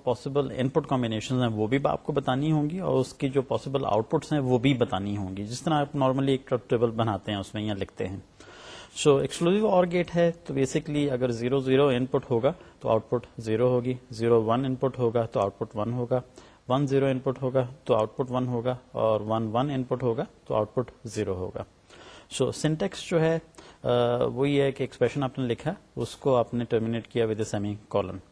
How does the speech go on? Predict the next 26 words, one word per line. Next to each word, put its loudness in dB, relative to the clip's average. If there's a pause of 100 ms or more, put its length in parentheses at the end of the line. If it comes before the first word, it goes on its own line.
(720)
آپ -4
کو 0
ڈائیگرام 0
میں -4 (140)
پورا 4
ٹروتھ -2
ٹیبل 0
جو -2
ہے -8
ایکسکلوسیو -2
اور 6
گیٹ -4
کا -2 (100)
وہ 0
نظر -6
آ -10
رہا -10
ہے -10
اس -12
میں۔ -18 (1600)
آئیے 4
اب -2
دوسری 0
ایگزامپل 0
دیکھتے 2
ہیں، 0